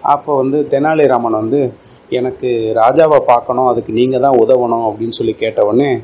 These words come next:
தாத்தாச்சாரியார் ஒரு ஐடியா பண்ணாராம். "நம்ம இந்த பையனை ஏமாத்தி கொஞ்ச நாளைக்கு நம்ம வீட்டுல வேலைக்கு வச்சுக்குவோம்,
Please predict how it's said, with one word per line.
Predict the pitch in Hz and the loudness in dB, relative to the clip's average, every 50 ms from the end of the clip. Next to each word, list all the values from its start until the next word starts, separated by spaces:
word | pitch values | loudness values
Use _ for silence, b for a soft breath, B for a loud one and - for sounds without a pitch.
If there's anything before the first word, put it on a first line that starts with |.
| - - - _ _ _ - - _ - - | -10 -18 -20 _ _ _ -20 -20 _ -10 -6
தாத்தாச்சாரியார் | 143 147 143 165 147 135 - 139 120 117 120 127 139 139 | -6 -2 2 2 2 2 2 0 0 2 4 4 4 4
ஒரு | 123 117 113 127 143 156 139 120 110 107 - - - _ _ _ _ _ _ _ _ | 4 4 4 4 4 4 4 2 0 -2 -8 -14 -20 _ _ _ _ _ _ _ _
ஐடியா | - 135 139 135 135 123 | -2 -2 0 2 2 2
பண்ணாராம். | - - 110 110 107 107 104 104 - - - - _ _ - _ | 2 0 -2 -2 -2 -2 -2 -4 -4 -6 -14 -20 _ _ -12 _
"நம்ம | 107 110 113 123 127 127 123 | -4 -2 -2 -2 -4 -4 -4
இந்த | 120 113 113 113 | -4 -2 -4 -4
பையனை | 98 - 120 127 135 143 143 135 123 110 117 123 131 | 0 2 2 2 4 2 2 2 2 2 2 0 0
ஏமாத்தி | 135 135 131 123 123 - - 127 | 2 2 0 0 0 0 -2 -2
கொஞ்ச | - - 117 113 117 113 | -2 -2 -4 -4 -4 0
நாளைக்கு | 113 120 127 123 - 120 | 0 0 0 0 0 -2
நம்ம | 113 107 107 107 | -2 -2 -2 -2
வீட்டுல | 117 120 - 127 113 107 | -2 -2 2 2 2 2
வேலைக்கு | 113 120 123 131 131 - 117 | 2 2 2 0 0 0 -2
வச்சுக்குவோம், | 120 - - - 151 151 156 135 113 - | -2 -2 -4 -6 -2 0 2 2 2 2